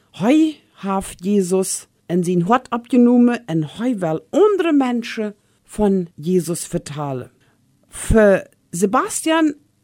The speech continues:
sind zwei Sachen sehr wichtig, wann heu Jesus in sein Hort haft. Es dort sehr wichtig, dort he seine Eltern gehorcht und dort he andere Menschen freundlich bejehend.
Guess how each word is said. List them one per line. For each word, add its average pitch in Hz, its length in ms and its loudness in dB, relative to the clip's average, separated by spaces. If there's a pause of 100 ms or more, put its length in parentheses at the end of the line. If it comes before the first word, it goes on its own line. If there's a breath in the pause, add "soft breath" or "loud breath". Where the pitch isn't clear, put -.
sind 240 340 -2
zwei 339 280 -2
Sachen 294 440 -4
sehr 226 460 2
wichtig, - 720 -8
wann 165 460 -4
heu 180 120 -2
Jesus 190 560 -2
in 180 140 -2
sein 180 280 -2
Hort 208 280 -2
haft. 226 320 -6 (340 soft breath)
Es 208 240 -6
dort 170 240 -4
sehr 208 400 4
wichtig, 196 400 -2
dort - 220 -6
he 156 100 -2
seine 151 380 0
Eltern 190 360 2
gehorcht 302 720 0
und 214 220 -2
dort 208 300 -2
he 190 220 -6
andere 180 360 0
Menschen 156 580 0
freundlich 151 800 0
bejehend. 139 720 -2